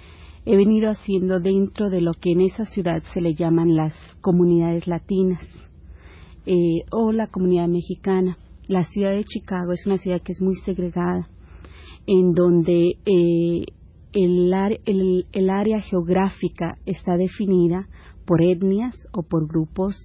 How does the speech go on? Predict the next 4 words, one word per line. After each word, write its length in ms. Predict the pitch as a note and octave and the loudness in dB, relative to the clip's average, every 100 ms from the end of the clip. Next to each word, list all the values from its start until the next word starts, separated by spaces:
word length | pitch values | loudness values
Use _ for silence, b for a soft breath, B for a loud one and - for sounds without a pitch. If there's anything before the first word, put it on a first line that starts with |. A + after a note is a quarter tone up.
| - | -12
eh, 480 | - F#3 E3 D#3+ E3+ E3+ | -8 -6 -4 -6 -6 -2
nacionales. 600 | E3+ - G#3+ C#4+ C#4 - - B B B B B B B B - | -2 -2 -4 -4 -6 -14 -20 B B B B B B B B -6
Los 280 | G#3 G#3 G#3+ | 2 4 4
latinoamericanos 960 | F#3+ G#3+ F#3+ G3 G#3+ A3 G#3 G3 G3+ | 0 2 2 2 0 -2 -2 0 -2